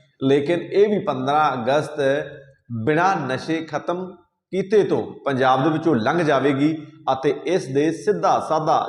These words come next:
ਜਿਹੜੇ ਜ਼ਿੰਮੇਵਾਰ ਹੋਣਗੇ, ਰਿਸਪੌਂਸਿਬਲ ਹੋਣਗੇ, ਉਹ ਸੂਬੇ ਦੇ ਮੁੱਖ ਮੰਤਰੀ ਭਗਵੰਤ ਮਾਨ ਜੀ ਹੋਣਗੇ। ਉਹਨਾਂ ਨੇ ਕਿਹਾ ਕਿ ਹੁਣ ਕੀ ਕਹਿਣਗੇ ਪੰਦਰਾਂ ਅਗਸਤ ਨੂੰ, ਕੀ ਨਸ਼ੇ ਬੰਦ ਹੋਏ ਨੇ? ਤੁਸੀਂ ਵੀ ਆਪਣੀ ਨਿੱਜੀ ਰਾਏ ਦੱਸ ਸਕਦੇ ਹੋ ਕਿ ਪੰਜਾਬ ਦੇ ਵਿੱਚ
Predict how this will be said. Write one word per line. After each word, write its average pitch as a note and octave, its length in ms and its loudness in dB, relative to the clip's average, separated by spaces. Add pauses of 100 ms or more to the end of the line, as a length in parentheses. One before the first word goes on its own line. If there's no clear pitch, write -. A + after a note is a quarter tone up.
ਜਿਹੜੇ D3 180 0
ਜ਼ਿੰਮੇਵਾਰ E3 680 0
ਹੋਣਗੇ, C#3+ 380 -2
ਰਿਸਪੌਂਸਿਬਲ C#3+ 560 -6
ਹੋਣਗੇ, C#3+ 540 -4 (460)
ਉਹ D#3 160 2
ਸੂਬੇ E3+ 340 0
ਦੇ D#3 140 -2
ਮੁੱਖ D#3+ 240 -4
ਮੰਤਰੀ D3 400 0
ਭਗਵੰਤ C3 480 -2
ਮਾਨ C#3 200 0
ਜੀ C3+ 80 0
ਹੋਣਗੇ। C3+ 380 -2 (320)
ਉਹਨਾਂ E3 140 -2
ਨੇ F3 120 -2
ਕਿਹਾ F3 220 2
ਕਿ E3 140 -2
ਹੁਣ F3+ 240 0
ਕੀ F#3+ 140 0
ਕਹਿਣਗੇ E3 420 2
ਪੰਦਰਾਂ C#3+ 400 0
ਅਗਸਤ D#3+ 260 0
ਨੂੰ, D3+ 180 -2 (400)
ਕੀ F#3 160 0
ਨਸ਼ੇ D#3 340 0
ਬੰਦ C#3 260 0
ਹੋਏ F3 280 4
ਨੇ? C#3+ 180 2 (480)
ਤੁਸੀਂ G#3 220 -4
ਵੀ A#3 80 2
ਆਪਣੀ F3+ 240 0
ਨਿੱਜੀ E3 300 2
ਰਾਏ D#3+ 260 2
ਦੱਸ C3 220 -2
ਸਕਦੇ D#3 280 0
ਹੋ E3 140 2
ਕਿ F3+ 180 -6
ਪੰਜਾਬ C#3+ 680 2
ਦੇ E3 160 2
ਵਿੱਚ D3 420 0